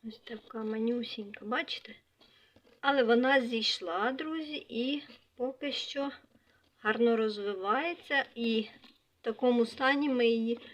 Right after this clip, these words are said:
зачіпати не будемо, тому що вона ще дуже-дуже малесенька.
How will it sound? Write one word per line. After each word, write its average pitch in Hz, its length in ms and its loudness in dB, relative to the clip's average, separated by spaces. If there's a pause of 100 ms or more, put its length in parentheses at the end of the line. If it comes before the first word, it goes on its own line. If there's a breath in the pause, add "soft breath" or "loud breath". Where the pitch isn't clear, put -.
(680 loud breath)
зачіпати 226 680 0
не 208 140 0
будемо, 254 580 -2
тому 233 300 0
що 226 280 -4 (160)
вона 220 220 0
ще 220 180 -4
дуже-дуже 214 720 -2
малесенька. 202 800 -8